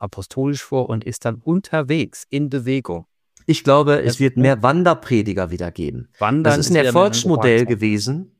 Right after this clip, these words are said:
Speaker 2: das wir,
Speaker 1: Ja.
Speaker 2: glaube ich, wieder erleben werden.
Speaker 1: Glaube ich auch. Also, dass die starren, die starren Gemeindestrukturen, die waren auch praktisch, keine Frage, aber die lösen sich ja jetzt auf. Also ist man wieder darauf angewiesen, mehr Fahrrad zu fahren, mehr zu gehen, auch P-,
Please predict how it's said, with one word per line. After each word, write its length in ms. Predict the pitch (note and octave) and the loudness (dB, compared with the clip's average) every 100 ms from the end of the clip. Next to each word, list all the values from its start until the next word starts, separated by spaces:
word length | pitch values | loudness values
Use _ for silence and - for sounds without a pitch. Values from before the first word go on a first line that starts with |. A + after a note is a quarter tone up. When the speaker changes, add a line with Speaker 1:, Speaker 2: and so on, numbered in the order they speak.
| _ | _
Speaker 2:
das 380 | C3+ A#2+ - - | -8 -6 -6 -4
wir, 80 | A#2+ | -4
Speaker 1:
Ja. 40 | |
Speaker 2:
glaube 280 | A#2 A#2 A#2+ | 0 0 -2
ich, 120 | A#2 | -4
wieder 320 | A#2+ A#2+ A#2 G#2+ | -4 -2 -2 -4
erleben 340 | A2 F#2+ C3 A#2+ | -6 -6 -6 -8
werden. 340 | - G2+ A#2+ _ _ _ | -8 -10 -18 _ _ _
Speaker 1:
Glaube 200 | D3 D#3+ | -2 -2
ich 120 | C#3+ | -2
auch. 200 | D#3+ D#3+ B2 | -2 -2 -2
Also, 160 | A2 A2+ | -6 -4
dass 180 | A#2 G#2+ | -6 -4
die 120 | A#2+ | -6
starren, 580 | - - B2+ C#3+ B2+ A#2 | -4 -4 -2 0 -2 -4
die 100 | A2 | -6
starren 280 | C3 B2 | -6 -6
Gemeindestrukturen, 920 | A#2+ G#2 G#2+ C#3 - B2+ - D#3 D#3+ D3 | -4 -2 -2 -4 -8 -18 -14 -8 -6 -4
die 140 | A#2 | -4
waren 160 | G2+ G2 | -6 -4
auch 180 | A#2+ | -6
praktisch, 540 | - D3+ - E3 E3 - | -6 -8 -6 -8 -8 -8
keine 200 | A2+ G2 | -6 -6
Frage, 340 | - G2+ C3 | -6 -6 -4
aber 100 | B2 | -6
die 80 | G#2+ | -4
lösen 260 | A2 B2 A2 | -2 -2 -4
sich 160 | G#2+ | -6
ja 80 | A2+ | -4
jetzt 220 | G2 F#2 | -4 -6
auf. 260 | G#2 F3 _ _ _ _ _ _ - | -8 -10 _ _ _ _ _ _ -6
Also 160 | G#2+ C3 | -2 -2
ist 220 | C3+ - | -4 -2
man 120 | B2+ | -2
wieder 180 | G#2 A#2+ | -2 -2
darauf 200 | A2 G2 | -2 -4
angewiesen, 540 | A#2 B2+ A#2 B2+ A#2+ | -6 -6 -6 -8 -6
mehr 160 | G#2+ G2 | -4 -4
Fahrrad 340 | - C3+ C3 | -6 -8 -8
zu 120 | - B2 | -12 -14
fahren, 320 | - B2 B2 | -8 -6 -6
mehr 140 | G#2+ | -8
zu 160 | - G2 | -10 -10
gehen, 360 | A2 A#2+ C#3 D#3+ | -6 -6 -6 -8
auch 220 | B2 - | -12 -14
P-, 120 | - | -20